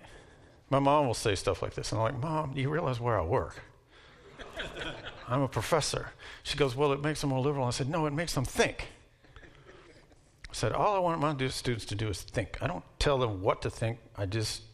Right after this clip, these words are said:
teach them, encourage them to think."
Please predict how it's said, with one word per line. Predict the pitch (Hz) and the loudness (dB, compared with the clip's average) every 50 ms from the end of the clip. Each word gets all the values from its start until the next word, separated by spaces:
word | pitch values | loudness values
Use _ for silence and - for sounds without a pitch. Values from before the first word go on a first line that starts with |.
| - - - _ _ | -20 -20 -20 _ _
teach | - 139 135 - - - | -2 -2 -2 -2 -2 -2
them, | 120 110 107 104 107 110 107 - - - - - - | 0 0 0 0 -2 -4 -6 -12 -20 -20 -12 -8 -6
encourage | 95 92 - - - - 139 120 120 113 107 - | -6 -4 -4 0 2 4 4 4 2 0 -2 -4
them | 113 107 98 98 - - - - - | -2 -2 -2 -2 -6 -10 -14 -6 -2
to | - - 139 110 95 95 - - - - - _ _ - | 0 2 2 2 0 -4 -8 -12 -20 -20 -20 _ _ -10
think." | - - 110 90 - | -4 -4 -4 -4 -4